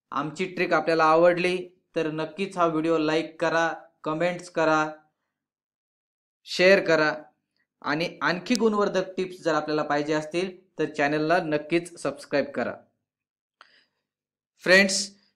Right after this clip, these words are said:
स्पर्धा परीक्षेचे गमक म्हणजे जे सगळ्यांना येतं ते मला आलेच पाहिजे आणि जे सगळ्यांना येत नाही त्यातलं काहीतरी मला आलं पाहिजे, हेच आहे.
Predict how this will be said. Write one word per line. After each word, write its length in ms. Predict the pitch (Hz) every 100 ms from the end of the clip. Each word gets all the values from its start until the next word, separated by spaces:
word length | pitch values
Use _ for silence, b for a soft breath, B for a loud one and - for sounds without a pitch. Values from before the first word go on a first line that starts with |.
| -
स्पर्धा 420 | - 170 170 202
परीक्षेचे 500 | 196 196 185 175 170
गमक 360 | 160 170 180 185 - _
म्हणजे 280 | 143 156 165
जे 200 | 165 190
सगळ्यांना 480 | 180 170 175 180 175
येतं 440 | 170 165 170 165 - _ -
ते 100 | 180
मला 260 | 170 170
आलेच 440 | 170 156 165 185 -
पाहिजे 500 | 170 160 151 160 165 _ _ _ _ _
आणि 260 | - 151 156
जे 200 | 165 180
सगळ्यांना 460 | 180 156 165 165
येत 300 | 160 156 185
नाही 340 | 170 151 147 151
त्यातलं 600 | _ 151 143 143 151 160 - _
काहीतरी 460 | 147 160 208 214 190
मला 240 | 170 160
आलं 220 | 151 147 135
पाहिजे, 480 | 127 120 131 135 - b b _
हेच 180 | 170 165
आहे. 240 | 139 107